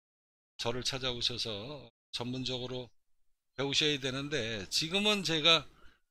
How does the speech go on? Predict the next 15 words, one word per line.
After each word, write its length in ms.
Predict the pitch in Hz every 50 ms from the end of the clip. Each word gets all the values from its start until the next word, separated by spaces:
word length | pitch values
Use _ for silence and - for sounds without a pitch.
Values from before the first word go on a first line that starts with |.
| _ _ _ _ _
뭐 100 | 131 127 110 127
억만금을 540 | 135 147 160 170 160 156 156 151 156 156 143
준다라고 500 | - 139 139 135 139 139 135 135 135 139
해도, 560 | 160 156 131 151 131 104 107 117 117 98 82 -
어, 220 | - 110 110 - - _ _ _ _ _ _ _ _ _ _ _ _ _ _ _
지식 300 | - - - - 156 -
전달을 720 | - 143 139 143 147 143 139 143 143 143 151 147 143 - - - - _ _ _ _ _ _ _ _ _ _
안 200 | - - 113 127
하죠. 280 | 139 147 147 135 131 98 87
어, 260 | - 80 92 101 101 - - - _ _ - _ _ _ _ -
예전에는 500 | 117 117 123 143 151 165 170 170 165 151
제가 220 | 131 139 131 127
다 120 | 113 - 113
가르쳐 340 | - - 117 120 117 - 127
드렸는데. 560 | - 107 110 120 117 117 113 104 95 98 95